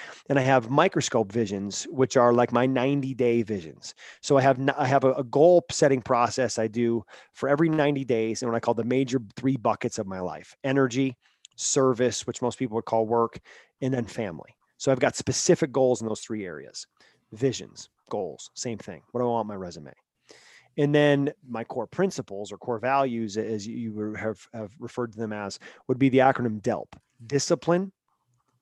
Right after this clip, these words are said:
energy and excellence, love, present, process, productive.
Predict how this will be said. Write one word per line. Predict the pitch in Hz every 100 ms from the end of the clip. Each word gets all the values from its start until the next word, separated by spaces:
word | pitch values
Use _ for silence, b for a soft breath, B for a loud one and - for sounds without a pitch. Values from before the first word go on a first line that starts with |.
| -
energy | 143 156 143 170
and | 175
excellence, | 113 - 101 101 117 - _ _ _ _
love, | - 110 135 107 98 117 - _ _ _ _ _ b b b
present, | - 147 143 135 165 - _ _ _
process, | - 131 123 110 127 113 107 - _ -
productive. | 117 104 113 - - - -